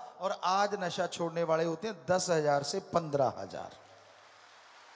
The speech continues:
हमने कोई सत्संग अलग से नहीं किया, हमने कोई अलग से कुछ और नहीं किया, बस एक फिल्म आई है। क्योंकि आज की भाषा है, नौजवान इसी भाषा से काबू आएंगे।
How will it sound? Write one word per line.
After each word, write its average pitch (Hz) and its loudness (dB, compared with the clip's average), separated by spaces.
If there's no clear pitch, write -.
हमने 220 4
कोई 202 4
सत्संग 214 -2
अलग 214 0
से 220 -4
नहीं 220 -6
किया, 214 -2
हमने 208 -2
कोई 190 0
अलग 185 -2
से 160 -4
कुछ 180 -4
और 190 4
नहीं 208 -8
किया, 190 -6
बस 196 -2
एक 180 -8
फिल्म 196 -2
आई 160 -2
है। 170 -10
क्योंकि 175 -8
आज 156 0
की 247 -10
भाषा 135 -8
है, 117 -12
नौजवान 196 2
इसी 233 -4
भाषा 170 0
से 202 -4
काबू 175 -2
आएंगे। 147 -4